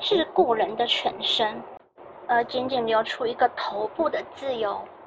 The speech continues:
实令人不解。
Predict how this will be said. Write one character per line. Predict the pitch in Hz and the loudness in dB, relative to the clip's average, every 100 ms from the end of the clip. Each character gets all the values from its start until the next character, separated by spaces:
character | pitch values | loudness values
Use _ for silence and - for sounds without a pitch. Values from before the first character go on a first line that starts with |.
| - - - - - | -20 -20 -20 -20 -18
实 | - - - - 240 277 311 | -6 -2 0 4 4 6 4
令 | 311 320 254 | 4 2 2
人 | 208 202 | 0 -2
不 | 214 226 | -4 -10
解。 | - - - | -10 -12 -12